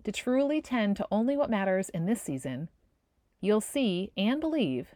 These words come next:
you really do have time for what you're called to. And actually, you have an abundance of it. I'll be talking more about this from Second Corinthians chapter nine, verses eight through eleven on the series.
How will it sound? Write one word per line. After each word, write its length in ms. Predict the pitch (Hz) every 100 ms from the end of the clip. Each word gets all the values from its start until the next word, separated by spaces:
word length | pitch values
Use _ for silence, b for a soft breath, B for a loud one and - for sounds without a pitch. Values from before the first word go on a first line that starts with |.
| _
you 140 | - 202
really 280 | 226 240 233
do 240 | 247 320
have 200 | 254 202
time 280 | - 147 139
for 100 | 156
what 180 | 143 -
you're 80 |
called 240 | 131 147 127
to. 280 | - 110 - _ _ _ _ _ _ -
And 120 | 170
actually, 480 | 170 - 277 349 - _ _ _ -
you 100 | 185
have 380 | - 190 214
an 80 | 220
abundance 400 | 196 139 139 131
of 100 | 127
it. 300 | 117 - - - _ _ _ _ _ -
I'll 100 | 151
be 100 | 226
talking 320 | 269 254 262
more 140 | 214 190
about 220 | 175 160
this 280 | 151 151 -
from 140 | 147
Second 320 | - 165 220
Corinthians 600 | 202 170 160 143 147 156 -
chapter 280 | - 135 -
nine, 400 | 196 147 135 156 -
verses 280 | - 151 156
eight 200 | 135 135
through 140 | - 156
eleven 340 | 131 127 127
on 140 | 131 143
the 60 |
series. 540 | 143 120 95 117 -